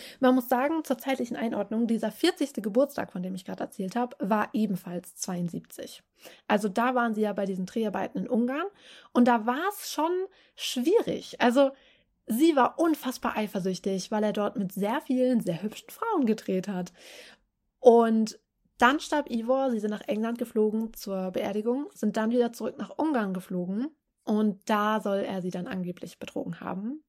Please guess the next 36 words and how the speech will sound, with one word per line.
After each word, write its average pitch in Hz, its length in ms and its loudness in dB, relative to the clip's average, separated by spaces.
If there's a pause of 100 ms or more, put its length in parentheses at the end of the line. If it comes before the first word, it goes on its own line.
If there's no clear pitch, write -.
Wie 277 180 8
das 269 160 2
alles 214 220 0
genau 196 320 -2
war, 190 360 -2
wir 190 120 -2
wissen 254 160 0
es 285 100 -2
nicht. 240 260 0
Es - 120 -8
sind 190 260 -6
halt 190 140 -6
auch - 100 -8
viele 175 240 -6
Gerüchte, 285 640 0
aber 214 680 0
sehr 196 260 -2
viele 214 200 -6
Menschen 208 460 2
<laughs> - 0 -
sagen 196 340 -4
das, 339 300 -4
also 180 300 -4 (560)
erzählen 190 360 -4
das, 294 340 -6
dass 196 200 -6
es 190 80 -12
da 196 160 -6
diese 185 160 -4
Affäre 202 400 -8
gab 262 400 -4
oder 185 160 0
einen 175 160 -4
One-Night-Stand 226 500 -4
gab. 262 300 -6 (800)
Und 240 680 6